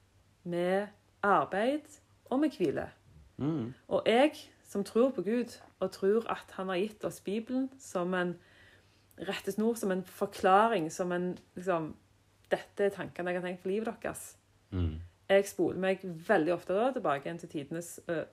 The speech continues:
Speaker 1: s-, morgen i Bibelen. Eh, det første kapitlet.
Speaker 2: Ja.
Speaker 1: Eh, hvordan var det Gud tenkte, liksom?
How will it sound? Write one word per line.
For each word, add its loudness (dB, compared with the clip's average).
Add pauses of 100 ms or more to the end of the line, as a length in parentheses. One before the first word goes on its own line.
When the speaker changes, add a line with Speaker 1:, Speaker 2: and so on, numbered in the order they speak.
Speaker 1:
s-, -20
morgen -2
i -4
Bibelen. -8 (600)
Eh, -8
det -6
første -6
kapitlet. -8 (200)
Speaker 2:
Ja. -8 (720)
Speaker 1:
Eh, -8 (220)
hvordan -10
var -2
det -6
Gud -4
tenkte, -12
liksom? -12